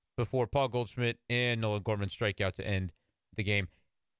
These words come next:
And, yeah, the last call of the game was questionable, especially if you subscribe to the Bally Sports Midwest, Fox Tracks, Strike Zone, whatever box they put on the screen.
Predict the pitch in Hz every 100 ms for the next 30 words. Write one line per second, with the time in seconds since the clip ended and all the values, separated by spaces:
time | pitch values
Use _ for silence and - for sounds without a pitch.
0 | _ 151 151 247 254 220 240 233 - 233
1 | 226 185 226 220 196 - 214 - 170 151
2 | 151 - 165 190 185 160 170 170 165 165
3 | 151 151 165 - 156 160 160 - 165 147
4 | 156 143 147 156 151 - 151 151 - 143
5 | 143 135 143 147 - - - 139 - -
6 | 151 139 131 - - - - _ _ _
7 | _ _ _ _ _ _ - - 147 131
8 | 147 139 131 123 131 135 135 120 113 _
9 | _ _ 131 127 - - 127 - 135 135
10 | 127 117 139 113 98 104